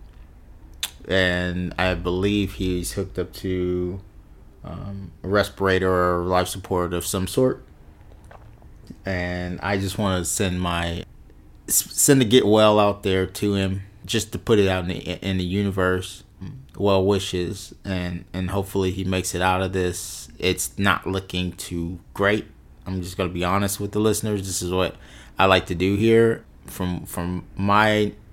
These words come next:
knowledge, he was unresponsive,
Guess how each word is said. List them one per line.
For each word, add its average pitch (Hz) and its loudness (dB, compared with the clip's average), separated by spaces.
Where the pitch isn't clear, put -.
knowledge, 90 2
he 104 0
was 90 0
unresponsive, 104 0